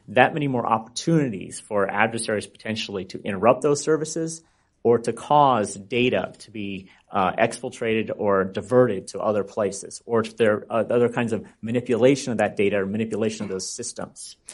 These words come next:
So we have to be concerned about how those systems, uh, are, are, are, are governed, uh, over time. Um, so we have to be very careful about, uh, who those vendors are, because they're in a very privileged position on,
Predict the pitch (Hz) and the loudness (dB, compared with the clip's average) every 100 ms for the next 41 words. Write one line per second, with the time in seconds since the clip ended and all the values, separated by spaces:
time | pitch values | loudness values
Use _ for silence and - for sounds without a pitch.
0 | - - - 110 123 123 120 117 110 - | -20 -20 -6 2 2 2 -4 -2 -4 -2
1 | 135 135 110 104 - 113 107 104 - - | -2 0 2 0 4 6 6 4 -4 -20
2 | - 113 113 - 113 110 98 95 - - | -4 -2 -2 -10 -14 -12 -10 -12 -14 -8
3 | 98 92 90 - 98 98 95 - - - | -2 0 0 4 4 4 -2 -14 -20 -6
4 | 92 85 - 101 92 - 107 98 113 113 | -2 -2 -2 -2 -2 -2 0 4 4 2
5 | 98 92 92 - 95 95 95 - - 120 | -4 -6 -8 -4 -4 -2 -6 -8 -4 -2
6 | 98 - 95 - _ _ - - _ - | -2 -4 -6 -6 _ _ -20 -20 _ 0
7 | 104 92 87 - - - - 120 113 120 | 2 4 0 -6 -18 -2 6 6 6 -6
8 | 117 143 139 131 120 131 127 127 - 131 | -2 -4 -4 -6 2 4 4 0 2 0
9 | 131 151 131 110 104 - - 98 95 123 | 2 -4 2 4 2 -2 -6 -4 -2 -4
10 | 117 107 104 107 143 175 131 104 98 95 | -2 -4 -6 -6 -4 0 0 2 0 -2
11 | 101 110 107 139 135 120 113 113 - - | -2 -4 0 2 2 4 2 0 -10 2
12 | 156 139 120 101 - 113 107 139 - 87 | 2 2 -2 -4 -10 -10 -2 -2 -2 -8
13 | - - - - - 123 135 127 110 104 | -10 -16 -20 -10 4 6 6 2 -2 -6